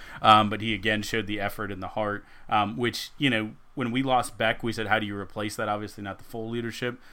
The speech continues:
um, but just that kind of, you know, what you know from the tight end where you're gonna get some blocking, you're gonna get pass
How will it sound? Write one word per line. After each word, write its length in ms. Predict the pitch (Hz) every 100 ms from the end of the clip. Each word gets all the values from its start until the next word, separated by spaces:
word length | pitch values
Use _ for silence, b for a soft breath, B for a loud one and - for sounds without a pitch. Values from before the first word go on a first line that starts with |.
| B -
um, 280 | 117 107 98
but 120 | 101
just 200 | 113 -
that 220 | 110 107
kind 180 | 110 104
of, 220 | 98 90
you 120 | - 110
know, 140 | 101
what 400 | 104 113 120 113
you 80 | 110
know 200 | 104 104
from 200 | 104 104
the 80 | 101
tight 240 | 110 104
end 120 | 104
where 80 | 101
you're 140 | 98
gonna 140 | 98 98
get 180 | 98 95
some 180 | 90
blocking, 380 | 87 117 117 120
you're 160 | 107 95
gonna 180 | 110 123
get 200 | 131 123
pass 380 | 113 107 -